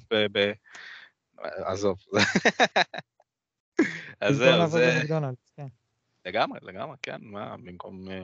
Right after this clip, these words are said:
Speaker 1: לעבוד בפרך בגיל חמש עשרה, אתה עובד ב-, ביוטיוב.
Speaker 2: Hmm?
Speaker 1: שמע, ילדים עושים מזה כסף, כן? לא
Speaker 2: ביחס לגיל שלהם, זה מטורף. אתה יודע, בגיל, אה, שש עשרה, שבע עשרה, שמונה עשרה, אפילו
Speaker 1: לגמרי.
Speaker 2: יותר צעירים, מה זה, ים כסף.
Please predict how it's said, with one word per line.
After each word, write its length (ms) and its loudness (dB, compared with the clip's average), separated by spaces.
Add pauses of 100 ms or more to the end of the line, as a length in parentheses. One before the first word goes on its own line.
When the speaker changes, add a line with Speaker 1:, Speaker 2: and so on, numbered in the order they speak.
Speaker 1:
לעבוד 300 -6
בפרך 480 0
בגיל 280 -10
חמש 240 -10
עשרה, 240 -10
אתה 140 -10
עובד 320 -4
ב-, 200 2
ביוטיוב. 600 -4 (800)
Speaker 2:
Hmm? 40 -8 (520)
Speaker 1:
שמע, 480 4
ילדים 400 2
עושים 220 -2
מזה 180 0
כסף, 280 -4 (100)
כן? 140 -6 (300)
לא 80 -8 (520)
Speaker 2:
ביחס 440 6
לגיל 320 4
שלהם, 420 4
זה 80 4
מטורף. 540 2
אתה 80 -6
יודע, 140 0
בגיל, 420 0
אה, 260 4
שש 120 -2
עשרה, 300 2
שבע 200 4
עשרה, 160 0
שמונה 280 2
עשרה, 240 2 (800)
אפילו 140 2
Speaker 1:
לגמרי. 180 6
Speaker 2:
יותר 220 8
צעירים, 460 8 (760)
מה 140 8
זה, 140 2
ים 180 4
כסף. 380 0